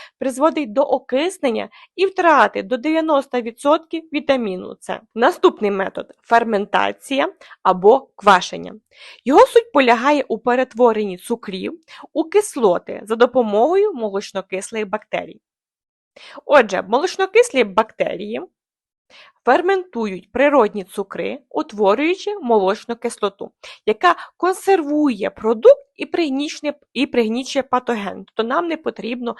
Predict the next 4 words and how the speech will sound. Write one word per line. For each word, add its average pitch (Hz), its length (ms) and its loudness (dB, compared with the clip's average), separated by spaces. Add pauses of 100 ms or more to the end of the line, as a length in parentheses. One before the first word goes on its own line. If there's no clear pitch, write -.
(600)
мисне 254 440 -2
щось - 300 -4
робити. 190 380 -8 (500)
Які, 220 360 0